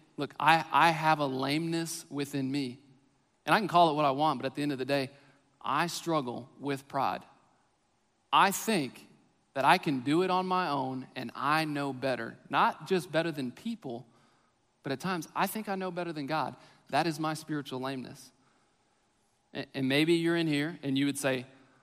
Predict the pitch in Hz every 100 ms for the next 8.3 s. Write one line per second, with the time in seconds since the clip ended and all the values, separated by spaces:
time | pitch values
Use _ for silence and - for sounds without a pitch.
0 | _ _ _ 135 135 147 160 151 156 160
1 | 160 160 156 143 - 135 151 160 151 156
2 | 156 160 151 151 151 - - _ _ _
3 | _ _ _ _ _ - - 202 196 170
4 | - 160 156 185 165 139 175 151 143 143
5 | 143 139 131 - - _ 131 156 147 190
6 | 220 185 139 151 139 127 117 107 117 127
7 | 117 117 - 139 196 214 190 156 127 123
8 | 143 104 -